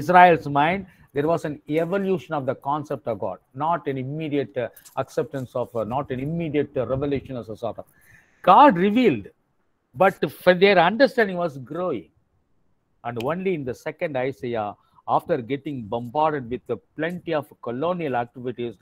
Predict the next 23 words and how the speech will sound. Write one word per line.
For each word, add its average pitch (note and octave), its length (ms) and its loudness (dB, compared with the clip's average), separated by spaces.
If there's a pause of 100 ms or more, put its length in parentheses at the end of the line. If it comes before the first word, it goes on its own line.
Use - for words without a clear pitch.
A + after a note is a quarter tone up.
(240)
and G#2 140 -6
also D#3 340 2
even C#3 380 -4
in A#2 220 -10
terms C#3 280 -4
of, B2+ 180 -4
you A2+ 140 -8
know, G#2+ 140 -6 (240)
very D#3+ 180 0
many D3+ 200 -4 (120)
people D3+ 240 -4
coming C#3+ 400 -8
and A#2+ 240 -10
together, B2 460 -2 (320)
eh, B2+ 180 -4
as C3 220 -2
the A#2+ 140 -10
slaves, D#3+ 640 -4 (240)
they B2 120 -6
bombarded C3+ 680 -2
with A#2+ 140 -6 (140)
other A#2+ 220 -2 (180)
God. G2 200 -4